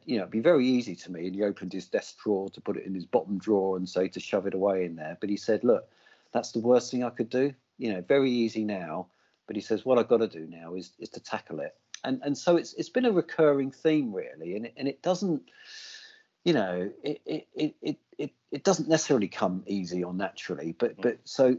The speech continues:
Speaker 1: I, I do think, but it's a really good bit of advice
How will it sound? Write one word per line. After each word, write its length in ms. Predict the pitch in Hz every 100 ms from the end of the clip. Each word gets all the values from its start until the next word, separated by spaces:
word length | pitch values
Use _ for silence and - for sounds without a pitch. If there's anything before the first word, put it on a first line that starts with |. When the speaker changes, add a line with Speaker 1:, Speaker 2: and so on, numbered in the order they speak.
| -
Speaker 1:
I, 140 | 127 120 - -
I 60 |
do 180 | - 170
think, 400 | 147 - 127 92 _ _ _
but 100 | -
it's 140 | 127 135
a 60 |
really 260 | 127 143 123
good 180 | 123 117
bit 160 | 117
of 120 | 107 110
advice 580 | - 95 82 - -